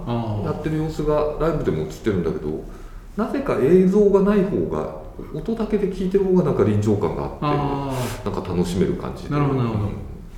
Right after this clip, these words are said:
Speaker 2: うん。
Speaker 1: えっと、資本論？
Speaker 2: 資本論もマルクスも出てくるんだけど、い-、
Speaker 1: はい。
Speaker 2: いろんなその資本主義のこう、
Speaker 1: あ、資本主義。
Speaker 2: 古典派新-、古典派権威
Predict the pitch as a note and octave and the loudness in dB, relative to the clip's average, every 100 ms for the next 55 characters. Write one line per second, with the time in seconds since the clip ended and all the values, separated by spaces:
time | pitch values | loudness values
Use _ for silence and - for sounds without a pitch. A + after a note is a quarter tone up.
0 | - - - - - - - - - - | -16 -16 -18 -20 -18 -18 -18 -18 -18 -16
1 | - D4+ - - A#2+ A2 G#2+ D3+ D3+ C#3 | -10 -6 -6 -6 -6 -6 -4 0 0 0
2 | E2 - - - - - - - - - | -2 -6 -10 -14 -16 -16 -16 -16 -16 -16
3 | - - - - - - F3 F#3+ C#3+ G2 | -16 -16 -18 -18 -16 -2 4 6 6 4
4 | D#2 G2+ A2 - F#2 D#2 E2 E2+ E2 D#2+ | 2 0 0 -2 -6 -6 -4 -4 -4 -6
5 | D2 D2 D2+ D#2+ F#2+ A2 F3 F#3+ F#3+ F#3 | -6 -6 -6 -4 -4 -2 4 6 6 8
6 | F#3 F#3 E3+ E3 D#3 D#3 D3 D#3+ D#3+ F3+ | 8 8 4 4 2 0 0 2 0 0
7 | C#3+ F2 D2 - D#2 C#2+ C#2 B1 - G#2 | 2 2 0 -2 -4 -4 -4 -6 -8 -8
8 | - B2 A#2+ - G2 G2+ A#2 G#2 G#2 G2+ | -2 -2 -2 -4 -4 0 2 4 2 0
9 | G2+ F#2 F2+ - F#2+ F#2 F2+ F#2 D#2+ F#2+ | 0 0 0 -2 0 2 2 0 0 0